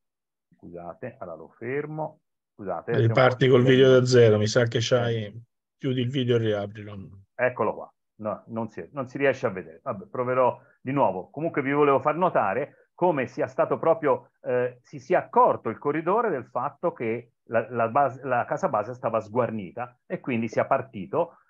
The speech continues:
Speaker 1: eh, inizialmente a velocità,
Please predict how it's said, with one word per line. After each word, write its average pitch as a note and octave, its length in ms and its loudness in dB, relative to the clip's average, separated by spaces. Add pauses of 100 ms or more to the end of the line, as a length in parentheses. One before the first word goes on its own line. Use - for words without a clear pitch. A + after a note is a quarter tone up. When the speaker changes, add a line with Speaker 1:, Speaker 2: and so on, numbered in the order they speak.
Speaker 1:
eh, G#2+ 160 -4
inizialmente C#3+ 1160 -2
a C3 300 -4
velocità, C3 720 -2